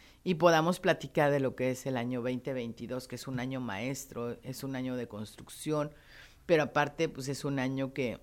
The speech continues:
<clears throat> que nos va a enseñar muchísimas cosas. Y más vale que estemos flojitos y cooperando, como siempre digo, ¿no? Que se haga tu voluntad y no la mía,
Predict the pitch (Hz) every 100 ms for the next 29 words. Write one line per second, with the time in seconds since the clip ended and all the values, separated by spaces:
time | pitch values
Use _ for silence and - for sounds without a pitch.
0 | - - 220 - 101 131 - - - -
1 | - - - - - - - - - -
2 | - - - 180 151 131 151 151 147 139
3 | 127 127 120 - 117 - 117 107 - -
4 | - - - - - - - - 180 190
5 | 185 180 196 165 139 151 151 156 143 123
6 | 131 156 - 123 107 - 127 131 127 117
7 | 113 - 120 127 123 127 123 165 - -
8 | 135 156 127 123 131 131 113 113 107 131
9 | 127 135 131 139 156 160 170